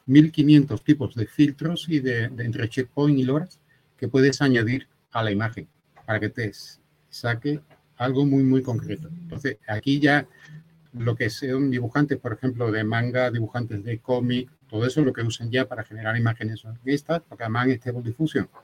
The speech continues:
tienes ya la posibilidad de la consistencia de carácter. O sea, puedes sacar el carácter,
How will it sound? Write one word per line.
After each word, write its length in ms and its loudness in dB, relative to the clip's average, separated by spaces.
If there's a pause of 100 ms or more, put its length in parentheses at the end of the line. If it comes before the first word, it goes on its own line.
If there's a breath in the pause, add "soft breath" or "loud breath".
(340 soft breath)
tienes 380 6 (400)
ya 180 2
la 120 2
posibilidad 440 -2
de 100 0
la 100 -6
consistencia 640 -6
de 100 -2
carácter. 500 -2
O 500 -20
sea, 120 -8
puedes 260 -2
sacar 260 0
el 140 0
carácter, 580 2